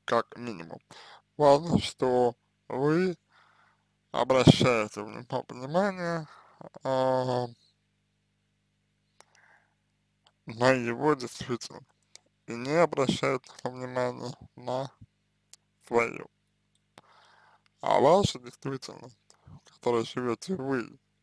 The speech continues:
гораздо важнее, чем действительность другого. Не потому, что другой ч-, человек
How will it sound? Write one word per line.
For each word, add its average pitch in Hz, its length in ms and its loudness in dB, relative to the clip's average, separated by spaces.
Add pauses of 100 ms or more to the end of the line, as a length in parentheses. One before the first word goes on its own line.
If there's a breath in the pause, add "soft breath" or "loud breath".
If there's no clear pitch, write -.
(2250)
гораздо 120 540 0
важнее, 127 580 0 (640)
чем 110 440 -4 (500)
действительность 117 920 -12 (1400 soft breath)
другого. 120 600 -6 (1120)
Не 135 120 -10
потому, 175 380 2
что - 160 -6
другой 143 360 -4
ч-, - 280 -2
человек 135 480 2